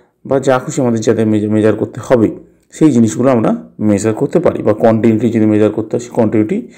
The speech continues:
আমরা সেভাবে মেজার করব যেটা আমাদের প্রয়োজন। And কন্টিনিউটি মেজার করার জন্য ভেতরে একটা বাজার দেওয়া থাকে, সেই বাজারটা টিং করে একটা আওয়াজ করে, সেটা আমরা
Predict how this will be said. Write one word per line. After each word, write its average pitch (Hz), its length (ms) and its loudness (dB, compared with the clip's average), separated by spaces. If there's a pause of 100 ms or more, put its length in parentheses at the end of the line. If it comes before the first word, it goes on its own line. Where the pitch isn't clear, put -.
(160)
আমরা 110 200 2
সেভাবে 143 360 2
মেজার 110 280 2
করব 120 300 0
যেটা 135 220 0
আমাদের 120 260 0 (340)
প্রয়োজন। 117 340 2 (140)
And 117 160 -4
কন্টিনিউটি 160 500 2
মেজার 165 240 4
করার 147 220 -2
জন্য 147 240 -2
ভেতরে 120 300 -4
একটা 113 120 -4
বাজার 107 440 2
দেওয়া 127 160 2
থাকে, 135 300 -6 (260)
সেই 131 140 -4
বাজারটা 110 480 0
টিং 113 300 0
করে 107 180 0
একটা 107 180 -2
আওয়াজ 107 400 4
করে, 135 240 -4 (260)
সেটা 123 200 -4
আমরা 117 280 -2